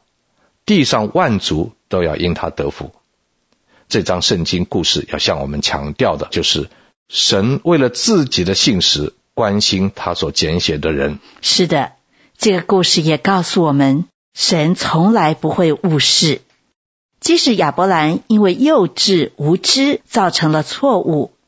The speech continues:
Speaker 2: 可是神还是照着他自己的信实让事情回到了正轨。
Speaker 1: 不错，虽然亚伯兰因为这次的事件丢了脸，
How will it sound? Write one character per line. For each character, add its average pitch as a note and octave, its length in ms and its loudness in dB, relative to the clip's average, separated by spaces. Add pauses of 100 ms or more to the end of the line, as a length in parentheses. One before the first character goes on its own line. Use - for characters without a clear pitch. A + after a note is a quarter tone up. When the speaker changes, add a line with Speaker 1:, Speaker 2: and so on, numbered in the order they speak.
(460)
Speaker 2:
可 - 140 -4
是 E3 120 0
神 D#3 440 2
还 - 320 -4
是 F3+ 160 0
照 F3+ 300 0
着 D#3 140 0
他 E3 300 0
自 - 280 0
己 F3+ 180 0
的 E3 120 0
信 A3+ 380 2
实 D#3 460 2 (400)
让 F3 220 2
事 - 240 0
情 D#3 300 2
回 D3+ 340 -2
到 F#3+ 180 0
了 D3+ 140 0
正 F#3+ 340 2
轨。 C3 380 -4 (500)
Speaker 1:
不 G2 120 -2
错， F2 320 -2 (260)
虽 - 180 0
然 B2+ 100 2
亚 F2+ 140 0
伯 F2+ 100 -2
兰 E2+ 220 -2
因 G#2 100 0
为 G2 100 0
这 G#2 160 -2
次 - 180 -2
的 E2 100 0
事 - 260 0
件 D#2+ 340 -6
丢 C3 120 0
了 B2 100 0
脸， E2+ 280 -4